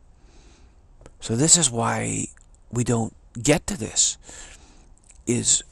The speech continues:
what we do is you go in the backswing and then kinda stop like this, and then you, you swing forward.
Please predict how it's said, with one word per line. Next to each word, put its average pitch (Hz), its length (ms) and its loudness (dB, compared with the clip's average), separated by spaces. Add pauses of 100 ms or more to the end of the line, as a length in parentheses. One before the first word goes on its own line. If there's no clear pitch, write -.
(140)
what 131 140 -4
we 151 100 4
do 139 140 2
is 120 80 0
you 107 180 -2
go 127 120 0
in 120 60 2
the 113 60 -2
backswing 143 440 0
and 123 80 0
then 117 80 2
kinda 123 180 0
stop - 520 6
like 131 160 -2
this, 131 240 0
and 120 160 0
then 120 180 2
you, 113 140 -2 (280)
you 110 100 -2
swing 120 280 6
forward. 120 380 -4